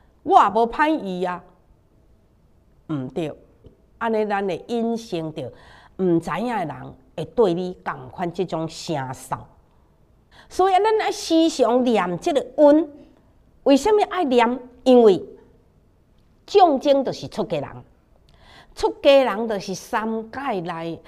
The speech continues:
的福电精啊！若无出家人，咱要对啊种福电。咱无福电，咱的活水源头从哪里来？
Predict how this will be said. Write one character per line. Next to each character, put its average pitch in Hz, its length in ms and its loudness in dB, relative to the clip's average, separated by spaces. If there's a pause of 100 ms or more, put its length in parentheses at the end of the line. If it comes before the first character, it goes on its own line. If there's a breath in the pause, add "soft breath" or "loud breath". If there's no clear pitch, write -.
(120)
的 185 100 -4
福 262 420 -2
电 151 280 -6
精 170 360 -8
啊！ 156 80 -16 (640 soft breath)
若 254 280 4
无 311 180 8
出 302 180 0
家 285 180 -2
人， 233 240 -4
咱 285 120 0
要 277 240 2
对 254 180 2
啊 240 40 -2
种 240 240 0
福 214 120 -2
电。 135 320 -10 (1200)
咱 403 160 4 (120)
无 311 180 6
福 359 140 4 (100)
电， 202 280 -2 (1000)
咱 320 180 0
的 233 180 0
活 311 380 8
水 180 320 -2
源 170 200 -4
头 170 240 -6
从 180 300 -6
哪 160 180 -6
里 180 160 -6
来？ - 200 -16